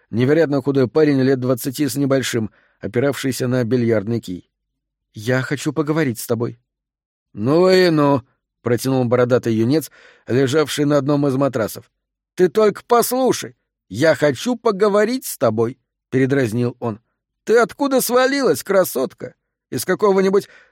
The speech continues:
долбаного южного штата?" "Мне нужно взять интервью". Натали сама удивлялась, что у нее не подгибаются колени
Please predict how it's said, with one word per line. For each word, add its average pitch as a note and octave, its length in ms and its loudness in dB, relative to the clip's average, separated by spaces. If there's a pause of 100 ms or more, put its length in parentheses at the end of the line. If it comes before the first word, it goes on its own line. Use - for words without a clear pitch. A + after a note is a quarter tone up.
долбаного F#3+ 600 2
южного F#3+ 520 4
штата?" F#3+ 520 0 (680)
"Мне D#3+ 320 0
нужно D#3+ 400 0
взять D3 280 0
интервью". D#3+ 500 0 (560)
Натали C3 440 0
сама C#3+ 340 0
удивлялась, A#2 520 -2 (300)
что - 280 -4
у - 20 2
нее C#3+ 240 2
не C#3+ 140 0
подгибаются C3 680 0
колени C3+ 480 0